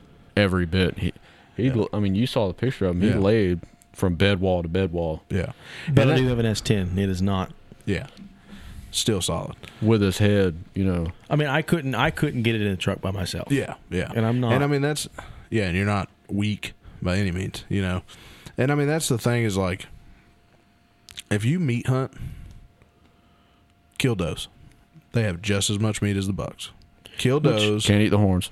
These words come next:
Speaker 2: You can't eat the horns. Kill the does. And if you need more meat than the two we're allowed down here, kill 'em illegally.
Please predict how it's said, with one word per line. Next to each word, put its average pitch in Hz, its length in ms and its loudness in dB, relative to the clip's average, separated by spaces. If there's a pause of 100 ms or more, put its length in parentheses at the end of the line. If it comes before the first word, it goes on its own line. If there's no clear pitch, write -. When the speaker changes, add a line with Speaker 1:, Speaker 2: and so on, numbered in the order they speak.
(120)
Speaker 2:
You 98 100 -2
can't 131 300 0
eat 160 80 0
the 139 100 -2
horns. 107 360 0
Kill 120 200 2
the 156 80 -2
does. 107 520 0 (320)
And 98 100 0
if 98 120 -2
you 123 140 2
need 139 220 0
more 117 220 0
meat 113 340 -2
than 98 140 0
the 85 80 -2
two 117 280 0
we're 110 200 0
allowed 101 380 0
down 104 200 0
here, 120 300 0 (840)
kill 104 200 0
'em 120 100 2
illegally. 92 520 -2